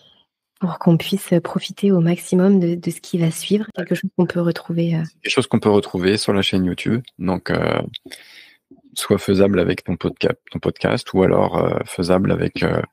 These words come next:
Speaker 2: la, éventuellement, je te fournirai le lien que tu pourras fournir aussi à tes auditeurs, euh, pour qu'ils le retrouvent facilement.
Speaker 1: Super.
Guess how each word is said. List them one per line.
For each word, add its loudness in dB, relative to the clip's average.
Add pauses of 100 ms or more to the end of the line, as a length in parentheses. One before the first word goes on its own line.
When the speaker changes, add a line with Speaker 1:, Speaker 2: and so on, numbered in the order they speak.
(600)
Speaker 2:
la, 0
éventuellement, 2
je -4
te 0
fournirai 2
le 0
lien 2
que -12
tu -14
pourras -6
fournir -2
aussi -4
à -2
tes -6
auditeurs, -2
euh, -8 (540)
pour -6
qu'ils -2
le 2
retrouvent -2
facilement. -4 (300)
Speaker 1:
Super. 0